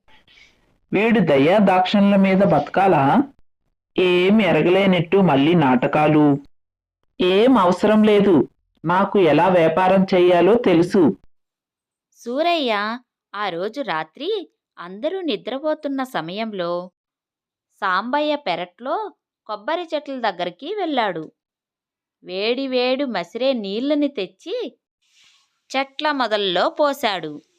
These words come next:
Speaker 2: అలా ప్రతిరోజు రాత్రి అలానే చేశాడు. కొబ్బరి చెట్లు రోజురోజుటికి కొద్ది కొద్దిగా పాడవుతూ వచ్చాయి.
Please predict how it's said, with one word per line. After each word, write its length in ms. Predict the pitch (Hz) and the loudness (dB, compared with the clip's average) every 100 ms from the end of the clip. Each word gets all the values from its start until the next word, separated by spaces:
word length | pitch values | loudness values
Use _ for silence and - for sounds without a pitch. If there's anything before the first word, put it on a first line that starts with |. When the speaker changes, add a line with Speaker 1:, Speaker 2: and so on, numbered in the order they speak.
| _ _ _ _ _ _ _ 175 | _ _ _ _ _ _ _ -8
Speaker 2:
అలా 540 | 214 320 262 226 285 - _ - | -4 -2 0 -2 -4 -8 _ -16
ప్రతిరోజు 580 | 190 190 277 294 294 | -14 -10 -4 -4 -4
రాత్రి 720 | 294 214 180 - 294 427 359 - _ 247 | -4 -4 -4 -8 -8 -8 -8 -14 _ -8
అలానే 500 | 285 254 196 233 320 | -4 -4 -4 -8 -4
చేశాడు. 580 | 359 320 262 208 175 156 _ _ _ _ _ _ _ | -4 -2 -4 -4 -8 -12 _ _ _ _ _ _ _
కొబ్బరి 400 | 202 196 311 381 370 | -14 -8 -6 -4 -4
చెట్లు 500 | 320 320 220 220 269 - _ _ | -6 -4 -6 -4 -8 -14 _ _
రోజురోజుటికి 1080 | 190 214 262 320 320 302 262 247 214 208 254 _ _ _ - | -10 -10 -8 -4 -4 -4 -10 -12 -12 -12 -14 _ _ _ -14
కొద్ది 260 | 254 254 | -12 -12
కొద్దిగా 480 | 269 226 185 175 240 | -10 -8 -8 -6 -6
పాడవుతూ 640 | 320 285 262 226 208 254 | -2 -2 -2 -4 -6 -10
వచ్చాయి. 760 | 359 381 320 269 233 202 165 | -6 -6 -6 -4 -4 -4 -10